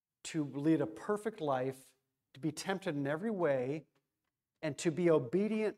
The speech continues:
to death is what made God's plan of salvation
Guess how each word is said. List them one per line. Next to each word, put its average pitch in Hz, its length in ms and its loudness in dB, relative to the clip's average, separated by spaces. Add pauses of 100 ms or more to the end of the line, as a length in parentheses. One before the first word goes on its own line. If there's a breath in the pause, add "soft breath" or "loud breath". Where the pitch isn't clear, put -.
to - 180 -4 (240)
death 160 380 2 (920)
is 131 160 -4
what 147 260 0
made 160 480 0
God's 143 320 -2
plan 160 320 -4
of 143 100 -4
salvation 135 800 -4